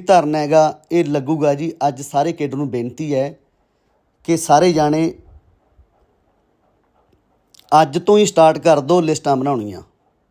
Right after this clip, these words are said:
ਕਿ ਆਪਾਂ ਨੇ ਲਿਸਟਾਂ ਬਣਾਉਣੀਆਂ ਨੇਗੀਆਂ, ਕਿਹੜੇ ਕਿਹੜੇ ਸਾਥੀ ਨੇ ਜਿਹੜੇ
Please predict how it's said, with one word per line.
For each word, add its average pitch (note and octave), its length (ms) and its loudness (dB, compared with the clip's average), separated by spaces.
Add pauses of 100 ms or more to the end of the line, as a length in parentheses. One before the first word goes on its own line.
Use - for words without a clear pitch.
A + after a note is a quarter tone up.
(920)
ਕਿ F3+ 260 4
ਆਪਾਂ D#3+ 360 4
ਨੇ E3 300 -2 (960)
ਲਿਸਟਾਂ D#3 480 2
ਬਣਾਉਣੀਆਂ D#3 440 0
ਨੇਗੀਆਂ, E3 440 0
ਕਿਹੜੇ F3 360 -4
ਕਿਹੜੇ F3+ 220 -4
ਸਾਥੀ D3 360 -4
ਨੇ D3 120 -4
ਜਿਹੜੇ D#3+ 260 -2